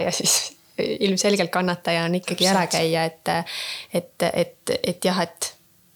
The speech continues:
Speaker 1: see, et auto tuleb ja sina autot näed, on ju, et see ei tähenda, et autojuht sind näeb, et,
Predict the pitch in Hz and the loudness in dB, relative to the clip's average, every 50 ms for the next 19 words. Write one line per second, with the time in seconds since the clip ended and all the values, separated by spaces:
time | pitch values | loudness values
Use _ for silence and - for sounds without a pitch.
0 | _ _ - - - 208 202 190 196 - 196 190 208 254 254 254 214 185 170 - | _ _ -4 0 4 4 4 4 2 2 2 4 4 4 4 2 0 2 4 4
1 | 240 269 294 185 170 175 170 170 - - 214 220 202 214 254 262 262 - 175 165 | 4 4 4 4 2 2 0 0 2 2 2 4 4 4 4 2 2 2 0 0
2 | - 196 175 170 - - 170 165 170 170 165 175 - - 180 180 180 180 185 190 | 0 0 0 0 0 0 0 0 0 0 -2 -2 0 2 2 2 2 0 0 0
3 | 185 175 170 160 165 165 165 165 - - 185 202 220 214 - 208 170 175 208 247 | 0 0 0 0 0 0 0 -2 0 2 2 2 2 2 2 2 4 4 4 4
4 | 254 - - - - - 160 170 165 170 170 165 160 170 - - 175 - - _ | 4 2 0 0 0 0 0 -2 -2 0 0 0 0 -2 -2 -4 -6 -6 -8 _
5 | - - | -4 -2